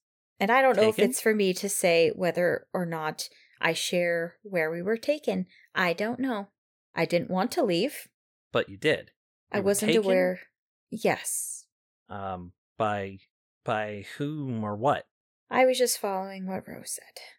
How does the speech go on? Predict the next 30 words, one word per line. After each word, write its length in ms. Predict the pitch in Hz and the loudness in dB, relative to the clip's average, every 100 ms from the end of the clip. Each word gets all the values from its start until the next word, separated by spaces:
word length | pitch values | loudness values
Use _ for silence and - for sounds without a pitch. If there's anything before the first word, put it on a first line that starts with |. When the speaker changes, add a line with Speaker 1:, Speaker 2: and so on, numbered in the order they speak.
| _ _ _ _ | _ _ _ _
Speaker 1:
She 200 | - 202 | -8 -6
was 320 | 190 185 - - _ _ _ - | -6 -6 -8 -14 _ _ _ -10
trying 220 | 190 160 | -6 -6
to 60 | - | -8
keep 200 | - - | -10 -10
me 140 | 151 | -10
safe. 540 | - - - 185 - - _ _ _ _ | -10 -8 -8 -12 -16 -20 _ _ _ _
I 60 | 185 | -2
have 220 | 170 170 | -2 0
no 80 | 165 | 2
Speaker 2:
Uh-huh. 80 | 165 | 4
Speaker 1:
other 160 | 180 | 4
answers 540 | - 160 - - - - | 0 -2 -4 -8 -8 -8
for 200 | - 101 | -6 -6
you. 260 | - 113 190 _ _ _ _ | -6 -8 -12 _ _ _ _
Speaker 2:
Okay, 560 | - 127 - 165 285 339 _ _ _ _ | -4 -4 -2 -2 -2 -6 _ _ _ _
great. 360 | 269 202 - - - _ _ _ - | 0 0 -2 -14 -20 _ _ _ -6
Um, 460 | 117 113 113 113 - _ _ _ - | -4 -2 -2 -6 -12 _ _ _ -4
Beaumont 520 | 135 143 156 151 151 | 2 4 4 2 0
just 200 | 139 - | -2 0
kind 240 | 135 127 | 2 4
of 300 | 117 110 95 - | 4 2 -2 -12
looks 380 | 113 117 123 - | -4 -2 0 0
at 220 | 147 156 | 0 0
you 360 | 175 196 226 220 _ _ _ _ | -2 -4 -6 -12 _ _ _ _
and, 640 | 123 120 117 110 107 104 - _ _ _ _ | -6 -4 -2 -2 -4 -6 -12 _ _ _ _
again, 440 | 117 110 170 170 147 | -6 0 2 2 0
does 180 | 120 131 | -4 0
not 240 | 139 - | 0 0
make 260 | 131 123 | 0 0